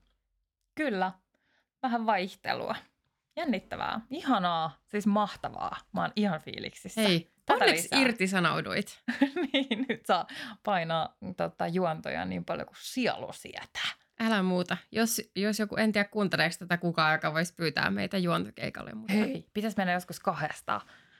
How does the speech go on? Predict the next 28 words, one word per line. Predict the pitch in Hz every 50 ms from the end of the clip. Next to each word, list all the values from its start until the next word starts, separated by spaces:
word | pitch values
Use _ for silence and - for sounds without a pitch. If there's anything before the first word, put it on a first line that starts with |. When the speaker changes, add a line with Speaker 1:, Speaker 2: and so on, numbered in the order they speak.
| _ -
Speaker 2:
Niin. | 226 254 254 226 202 202 202 202 - _ _ _ _ _ _ _ _ _ _ _ _ _ _ _ _ 320
Ois | 330 -
kyllä, | 269 277 247 285
me | 370
ollaan | 415 311 247 247
Speaker 1:
Siskokset | 254 370 403 -
Speaker 2:
kerran | 214 196 185 180
Speaker 1:
siellä. | 180 175 170 165 180
Speaker 2:
oltu. | 185 - 180 - - _ _ _ _ _ _ _ _ _ _ _
Kerran | - 370 294 247 214 202
oltu | 196 185 175 190
kahdestaan | - - 202 190 196 - - - - -
juonnettu | - - - 233 226 - 240
Speaker 1:
Niin | 233 226
Speaker 2:
joku | 190 175
Speaker 1:
ollaan. | 170 165 151
Speaker 2:
tapahtuma. | 170 190 185 - 220 226 220 - _ _ _ -
Speaker 1:
Joo, | 196 180 170
Speaker 2:
Ja | 165 - _ _ -
mä | 180
Speaker 1:
onpas. | 170 202 202 214 220
Speaker 2:
lupaan, | 240 240 233 240 214 202 190 - - _ _ _ _ _ _ _ -
mä | 190 208 208
lupaan, | 226 269 269 - 311 269 220 185
että | 196 - - - -
tota, | - 165 - - - 160 156 - - _ _ _ _ _ _ _ _ _ _ _ -
mä | 196 180 170 165 170
en | 160 -